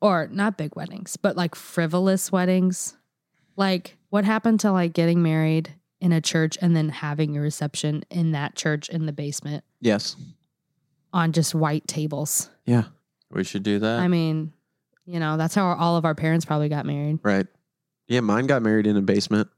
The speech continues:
Speaker 1: And all the
Speaker 2: Right.
Speaker 1: bridesmaids wore tor-, terrible dresses.
Speaker 2: Yeah, they're bad.
Speaker 1: But
Speaker 2: You should do an eighties themed wedding.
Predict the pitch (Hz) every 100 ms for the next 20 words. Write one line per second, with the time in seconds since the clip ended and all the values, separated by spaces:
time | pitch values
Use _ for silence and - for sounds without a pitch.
0 | _ - 170 180 180 180 175 202 175 165
1 | 170 170 160 - - 180 _ - - -
2 | 208 196 175 151 135 143 - _ _ -
3 | 151 - 190 196 127 - - - 53 -
4 | _ _ _ _ _ _ _ _ - 190
5 | 156 - 120 147 - 190 160 139 - 127
6 | 139 131 107 104 98 98 98 95 92 -